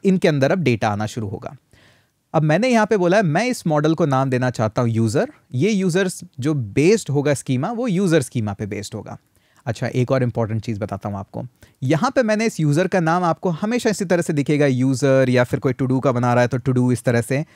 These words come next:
लेकिन जैसे ये डेटाबेस में नाम जाता है ना, अ, mongoose के अंदर, मैं आपको दिखाऊंगा अभी कनेक्ट करके MongoDB में, तो ये यूजर क्या हो जाता है, यूजर और एस। ये MongoDB का actually में, अ, स्टैंडर्डाइज्ड प्रैक्टिस है, अ, वर्किंग है इनर,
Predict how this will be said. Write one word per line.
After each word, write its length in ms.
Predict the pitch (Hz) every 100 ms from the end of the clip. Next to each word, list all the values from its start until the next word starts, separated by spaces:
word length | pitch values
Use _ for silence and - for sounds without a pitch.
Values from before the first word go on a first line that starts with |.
| - _ 131
लेकिन 360 | 170 277 233
जैसे 340 | 123 131 - 240
ये 100 | 220
डेटाबेस 500 | 160 170 170 190 208
में 80 |
नाम 240 | 170 143 160
जाता 280 | 135 127 143
है 60 |
ना, 140 | 147 233 _ _ - -
अ, 160 | 117
mongoose 420 | 117 120 127 151 -
के 80 |
अंदर, 160 | 135 151
मैं 140 | 185
आपको 180 | 131 143
दिखाऊंगा 380 | 120 131 143 143
अभी 160 | 120 156
कनेक्ट 280 | 117 113
करके 260 | - 117 120
MongoDB 480 | 113 110 110 107 107
में, 180 | 127 226 - - _
तो 80 | 185
ये 120 | 208
यूजर 420 | 170 151 151 208
क्या 140 | 214 196
हो 80 | 175
जाता 240 | 165 190
है, 80 | 196
यूजर 440 | 131 131 127 269 - _
और 120 | 139 -
एस। 320 | 127 110 - - _ _ _ -
ये 140 | 156
MongoDB 600 | 196 135 151 175 175 170 185
का 180 | 180
actually 280 | 151 - 165
में, 280 | 165 170 165
अ, 60 | -
स्टैंडर्डाइज्ड 960 | 127 120 120 - - 127 135 151 160 151
प्रैक्टिस 580 | - 120 107 - 175 -
है, 160 | 220 320 -
अ, 260 | 120 117 113
वर्किंग 460 | 110 113 120 - 190
है 160 | 170 160
इनर, 240 | 147